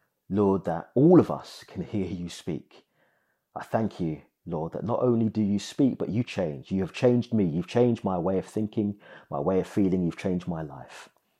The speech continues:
And I pray for each and every person tuning in at the moment, Lord, that you would bring about change. I pray that they would experience that reality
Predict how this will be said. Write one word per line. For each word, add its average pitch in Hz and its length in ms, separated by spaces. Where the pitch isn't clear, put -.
And 110 120
I 104 40
pray 135 220
for - 180
each 123 200
and 120 80
every 104 160
person 104 340
tuning 104 380
in 101 120
at - 80
the 92 80
moment, 95 420
Lord, 98 180
that - 140
you 107 140
would 101 140
bring 107 220
about 101 320
change. 73 560
I - 80
pray 135 320
that 101 120
they 107 120
would 98 140
experience - 640
that - 140
reality 98 760